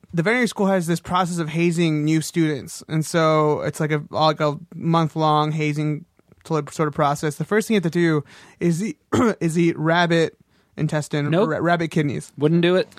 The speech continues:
Speaker 1: So, I mean, it's not the first thing, but it's one of the things. And she eats it, and she ends up getting this rash on her stomach, like, it makes her stomach, like, go raw.
Speaker 2: Because she's a vegetarian.
Speaker 1: She had an allergic reaction to it. So the whole movie is about her becoming a cannibal.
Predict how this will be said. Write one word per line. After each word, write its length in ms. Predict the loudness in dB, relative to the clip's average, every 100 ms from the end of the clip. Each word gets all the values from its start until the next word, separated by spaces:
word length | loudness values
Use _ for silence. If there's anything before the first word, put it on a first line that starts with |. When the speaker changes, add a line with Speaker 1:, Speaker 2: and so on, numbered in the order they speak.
| -18
Speaker 1:
So, 640 | -6 0 2 4 4 2 2
I 40 |
mean, 100 | 2
it's 80 | 2
not 80 | 2
the 80 | 2
first 200 | 2 2
thing, 100 | 0
but 60 |
it's 100 | 2
one 120 | 2
of 60 | 2
the 80 | 2
things. 300 | 2 0 0
And 120 | -2
she 120 | 0
eats 320 | 0 0 0
it, 120 | 0 0
and 100 | -2
she 80 | 0
ends 140 | 0
up 80 | 0
getting 180 | 0 0
this 180 | -2 -4
rash 440 | -2 0 0 0
on 80 | -2
her 80 | -2
stomach, 500 | -2 0 0 0 -4
like, 220 | -6 -2
it 80 | 0
makes 300 | 0 0 0
her 180 | 0
stomach, 320 | 0 -4 -4 -6
like, 100 | -12 -2
go 160 | -2 0
raw. 180 | 0
Speaker 2:
Because 300 | 0 0 0
she's 180 | 2 2
a 60 | 0
vegetarian. 680 | -2 -8 -4 0 0 0 -6 -16 -20 -20 -20
Speaker 1:
She 180 | -8 -2
had 120 | 0
an 60 | 2
allergic 200 | 0 0
reaction 300 | 0 0 -2
to 120 | -2
it. 260 | -4 -4 -6
So 120 | -2
the 80 | 0
whole 240 | 0 0
movie 320 | 0 0 0 -2
is 100 | 0
about 180 | -2
her 160 | 0 0
becoming 460 | 0 0 0 0 -2
a 80 |
cannibal. 600 | -8 -8 -6 -6 -6 -10